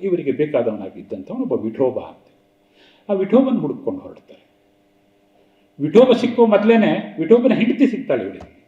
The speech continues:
ಆ, ವಿಠೋಬನನ್ನ ಅವರು ಪತ್ತೆ ಹಚ್ಚೋದಕ್ಕೆ ಅದು ಒಂದು ಸಣ್ಣ ಕಾರಣ ಆಗ್ತದೆ. ಆದರೆ ವಿಠೋಬನ ಹೆಂಡತಿ, ಇಂಟ್ರೆಸ್ಟಿಂಗ್ಲಿ,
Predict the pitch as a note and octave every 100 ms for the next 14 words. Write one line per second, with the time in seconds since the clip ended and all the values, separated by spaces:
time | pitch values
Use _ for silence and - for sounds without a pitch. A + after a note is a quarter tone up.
0 | _ _ _ _ _ _ _ _ A3 G#3
1 | F3+ F3 G3+ G#3 G#3 G#3 G3+ G#3 A3 G3+
2 | F3+ D#3 A#2+ - - - _ _ - E3+
3 | G3+ F3 F3 F#3 F3 F3 D#3+ D3 C3+ -
4 | D#3 D3 - - _ _ _ D3 D#3 A3
5 | F#3 A#2 - A2 E3 E3 E3 D#3 F#3 A3
6 | A3 F3 F#3 A#3+ C4+ D#3 F3+ E3 F#3 E3+
7 | E3 C3+ B2+ B3+ - -